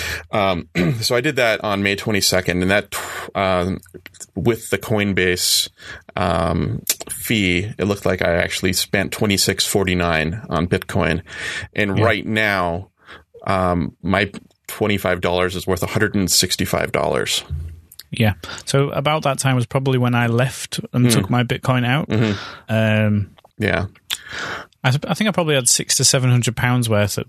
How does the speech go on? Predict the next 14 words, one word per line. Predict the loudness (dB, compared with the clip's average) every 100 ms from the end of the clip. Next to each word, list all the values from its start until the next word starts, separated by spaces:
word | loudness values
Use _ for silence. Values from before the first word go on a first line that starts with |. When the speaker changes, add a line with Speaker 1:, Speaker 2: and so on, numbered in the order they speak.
| -2
Speaker 2:
Bitcoin | -2 2 2 4
at | 2
that | 0
point. | 0 0 0 -6 -10 -2
Speaker 1:
Mm-hmm. | 0 0 -2 -6 0
Speaker 2:
Uh, | 4 4 2
so | 2 0
that | 0
would | 0
have | 0
been | 2 2
worth, | 2 0 -2 -12 -14 -8 -8 -8 -20 _ _ -6
you | 0
know, | 2 2